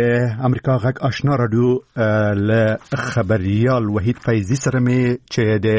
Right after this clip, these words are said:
بایدن وینا یې اورېدلې وه، نن مخکې سهار، اه، خبرې وکړې او له هغه مې لومړی وپوښتل چې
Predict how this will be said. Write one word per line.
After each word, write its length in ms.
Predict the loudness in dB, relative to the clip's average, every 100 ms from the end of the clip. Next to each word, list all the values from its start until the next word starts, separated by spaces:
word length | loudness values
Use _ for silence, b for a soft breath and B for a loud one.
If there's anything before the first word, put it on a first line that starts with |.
| 0
بایدن 420 | -2 0 0 0 0
وینا 560 | 0 0 0 2 2
یې 220 | 2 0 0
اورېدلې 480 | 0 0 0 2 0
وه، 240 | 2 0 -2 B B B B
نن 460 | -2 0 2 2 2
مخکې 680 | 0 -2 -2 0 2 0 -2 -6
سهار، 460 | -6 -2 0 0
اه، 540 | -2 _ -4 0 0 0
خبرې 340 | 0 0 2
وکړې 380 | 0 -2 -4 0
او 220 | 0 0
له 120 | 0
هغه 180 | 0 0
مې 140 | 0 2
لومړی 260 | 2 2 2
وپوښتل 400 | 0 -4 -4 -4
چې 240 | -2 -4